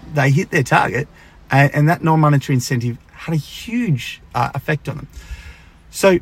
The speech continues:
think about where you can go to say thank you or incentivate or motivate guys without just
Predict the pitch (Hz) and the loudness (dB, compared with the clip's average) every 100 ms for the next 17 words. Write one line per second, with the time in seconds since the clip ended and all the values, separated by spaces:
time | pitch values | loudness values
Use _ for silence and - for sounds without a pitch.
0 | - - - - - 208 214 196 185 139 | -2 -20 -20 -12 -6 -4 0 4 4 2
1 | 127 147 175 175 156 156 - 151 139 117 | 4 6 6 6 4 4 2 4 4 2
2 | 117 117 120 - 127 - 117 107 - 143 | 0 0 -2 -4 -8 -2 -2 -2 -2 0
3 | - 131 131 - 123 117 110 - 143 135 | 0 0 0 0 0 0 -2 0 0 2
4 | 127 113 113 139 151 127 101 120 113 113 | -2 -2 0 2 2 0 -4 -4 -4 -4
5 | - 135 156 147 - 120 110 | 0 2 2 0 -4 -6 -6